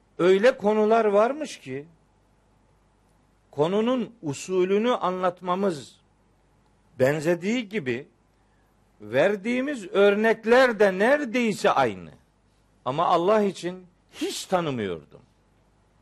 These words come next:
Samsun'da Ömer Naci Yılmaz diye bir kardeşim var. O bana hocamın Üç Muhammed adlı eserini verdi ilk defa. Ben Kur'an'dan başka kitap okumayan adam.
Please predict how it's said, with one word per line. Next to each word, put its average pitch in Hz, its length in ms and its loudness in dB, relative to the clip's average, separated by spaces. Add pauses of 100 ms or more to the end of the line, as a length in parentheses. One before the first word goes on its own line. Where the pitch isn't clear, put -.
(640)
Samsun'da 220 580 -2
Ömer 202 280 2
Naci 196 300 -2
Yılmaz 190 420 0
diye 180 140 -2
bir 165 60 -8
kardeşim 160 580 -2
var. 147 160 -6 (680)
O 220 180 4
bana 196 260 2
hocamın 190 580 -2
Üç 220 200 -14
Muhammed 175 540 -2
adlı 160 340 -4
eserini 139 600 -6
verdi 95 260 -6
ilk 160 200 -8
defa. 78 280 -6 (1080)
Ben 220 460 2
Kur'an'dan 214 520 0
başka 196 280 0
kitap 202 280 0
okumayan 170 400 -2
adam. 104 280 -6